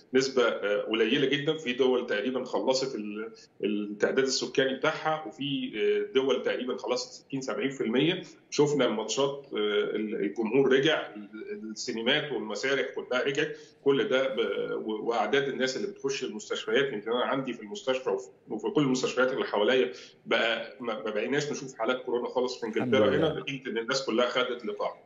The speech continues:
Speaker 1: فهو الرسالة إن الحكومة، ال-، الدولة لازم تقوم بدورها وتسرع في عملية التطعيم بأسرع وقت ممكن، لأن هو ده المخرج الوحيد.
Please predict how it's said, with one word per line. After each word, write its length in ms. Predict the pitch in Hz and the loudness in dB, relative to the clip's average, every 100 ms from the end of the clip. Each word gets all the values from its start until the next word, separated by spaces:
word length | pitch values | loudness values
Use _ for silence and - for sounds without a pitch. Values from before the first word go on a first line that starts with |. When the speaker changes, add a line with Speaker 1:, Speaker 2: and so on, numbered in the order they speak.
| _ _ 104 | _ _ 0
Speaker 1:
فهو 260 | 117 143 | 2 4
الرسالة 480 | 135 113 151 170 175 | 2 2 2 2 0
إن 120 | 123 | -2
الحكومة، 640 | 151 113 127 - 160 165 165 | -4 -4 -4 0 0 0 -2
ال-، 340 | 110 113 113 | -2 -4 -4
الدولة 400 | 104 117 143 160 | -4 0 2 2
لازم 280 | 131 139 131 | 2 0 -2
تقوم 360 | - 127 147 113 | -6 -4 -4 -2
بدورها 280 | 139 165 156 | 0 0 0
وتسرع 600 | 120 - 139 147 143 - | -2 0 0 2 -2 -4
في 220 | 135 131 | -2 -2
عملية 520 | 110 107 131 131 - - _ - | 0 0 0 0 -6 -18 _ -8
التطعيم 520 | 113 - 107 113 143 143 | -6 -2 0 2 2 2
بأسرع 380 | 135 - 123 | 0 0 2
وقت 260 | 107 135 - | 2 2 0
ممكن، 540 | 117 107 - 139 160 185 | -4 -4 -2 0 0 0
لأن 200 | 127 135 | 0 2
هو 260 | 131 131 | 4 4
ده 280 | 131 139 135 | 4 2 -2
المخرج 440 | 107 104 127 - 104 | -6 -4 -4 -4 -6
الوحيد. 260 | - - | -8 -18